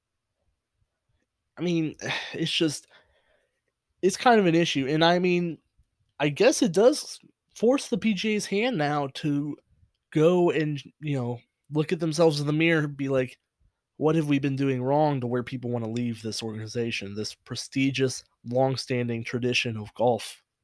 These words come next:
And so as bad as it is, like, kinda like the optics and how it looks and everything for everyone, I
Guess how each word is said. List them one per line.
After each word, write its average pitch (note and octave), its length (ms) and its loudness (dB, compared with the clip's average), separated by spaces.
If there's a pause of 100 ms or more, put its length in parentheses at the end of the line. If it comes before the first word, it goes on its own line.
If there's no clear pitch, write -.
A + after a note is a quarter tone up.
(3250)
And C#3 100 -6
so D#3 200 4
as C#3+ 120 0
bad F#3 360 6
as G3+ 240 6
it D3 140 4
is, F#3 360 4
like, C3+ 200 0
kinda E3+ 420 4
like D3 240 2
the - 80 -4
optics C#3 540 2
and A#2+ 80 -2
how C#3 160 2
it B2+ 100 0
looks C3 320 -2
and D#3+ 80 -4
everything E3 380 -2
for C#3 140 2
everyone, G3 540 0 (460)
I E3 120 2